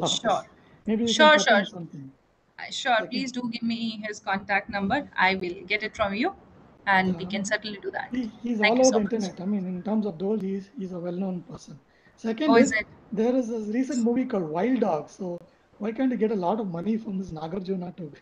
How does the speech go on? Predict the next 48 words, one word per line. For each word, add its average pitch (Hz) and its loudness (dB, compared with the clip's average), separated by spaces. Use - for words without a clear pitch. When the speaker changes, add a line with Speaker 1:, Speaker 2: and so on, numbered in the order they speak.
Speaker 1:
to, 196 -4
to 185 -2
adopt 220 2
some 196 -2
dholes 190 2
in 175 -4
your 156 -10
park? 156 -12
Speaker 2:
Okay, 294 8
Speaker 1:
There's 208 4
a, - 6
Speaker 2:
sure. 285 8
Speaker 1:
I 214 -4
think 277 -4
there's 233 -2
a 208 -8
Speaker 2:
I 254 6
am 339 6
not 285 8
Speaker 1:
Telugu, 220 4
Speaker 2:
aware 262 2
Speaker 1:
I - 0
Speaker 2:
of 185 -2
Speaker 1:
don't 220 0
know 226 4
Speaker 2:
this 220 2
Speaker 1:
which - -14
Speaker 2:
movie. 196 0
I 214 4
Speaker 1:
language 220 4
Speaker 2:
will 165 -10
Speaker 1:
this 170 -6
is, - -4
Speaker 2:
certainly 262 -2
get 214 -10
hold 196 -12
Speaker 1:
but 202 0
Speaker 2:
of - -12
Speaker 1:
some 233 0
Speaker 2:
this. 214 4
Speaker 1:
movie 240 4
that 220 -2
came 233 2
out 233 2
that 208 0
said 185 -4
Wild 185 0
Dog. 156 -2